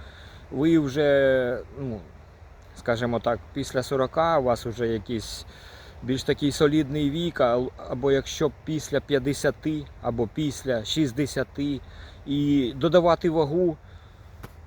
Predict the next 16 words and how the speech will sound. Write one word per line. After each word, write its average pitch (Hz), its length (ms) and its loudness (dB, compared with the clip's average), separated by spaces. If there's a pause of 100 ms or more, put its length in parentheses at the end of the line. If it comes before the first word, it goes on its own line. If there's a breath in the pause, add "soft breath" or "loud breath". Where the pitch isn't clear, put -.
(120)
травматично 156 680 2
для 147 220 2
суглобів, 135 800 2
починають 131 640 -2
боліти 131 440 0
зв'язки. 127 840 0
Вроді 127 400 -2
би 135 160 -4
людина 139 400 -2
і 139 60 -2
могла 156 400 2
додати, 113 500 2
але 120 680 -2
вона 123 220 -4
боїться 127 460 -2
травмуватись. 110 840 -6